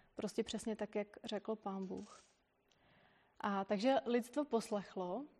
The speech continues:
hada, poslechlo ďábla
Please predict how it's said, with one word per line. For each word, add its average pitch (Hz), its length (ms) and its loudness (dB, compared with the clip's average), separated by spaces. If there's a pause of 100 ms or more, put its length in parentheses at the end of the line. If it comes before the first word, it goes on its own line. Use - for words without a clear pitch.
(140)
hada, 190 500 -2 (400)
poslechlo 214 580 0
ďábla 185 640 -2